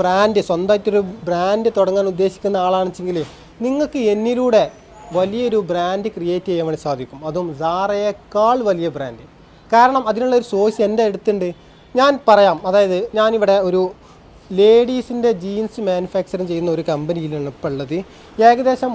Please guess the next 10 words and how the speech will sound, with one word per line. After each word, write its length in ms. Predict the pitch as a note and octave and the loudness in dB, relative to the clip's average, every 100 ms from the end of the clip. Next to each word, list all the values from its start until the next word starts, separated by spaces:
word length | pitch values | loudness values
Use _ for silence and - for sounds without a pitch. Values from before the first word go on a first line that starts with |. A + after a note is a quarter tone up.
| F#3+ | -4
ഒരു 120 | G#3+ G3+ | -4 -2
ദിവസം 320 | G3 F#3+ F#3 G3 E3 | -4 -2 -4 -4 -2
ആയിരം 720 | E3 F#3+ A3+ B3+ C#4 C#4 C4+ B3+ - - - - - - - - | 0 0 0 -2 -2 0 0 -2 -8 -20 -20 -20 -20 -20 -14 -8
പീസ് 320 | F#3+ G#3+ A#3 | -4 -4 -4
പ്രൊഡക്ഷൻ 340 | F#3+ F3 E3 G#3+ F#3 | -2 -2 -2 -6 -6
ചെയ്യുന്ന 200 | E3+ D#3+ | -4 -4
ഒരു 80 | D3+ | -6
കമ്പനിയാണ്. 420 | D3 D3+ E3 D#3+ G3+ - - - | -8 -6 -4 -4 -6 -10 -20 -10
നമുക്ക് 180 | A3 A3+ | -2 2
ഇവിടെ 160 | A3 | 4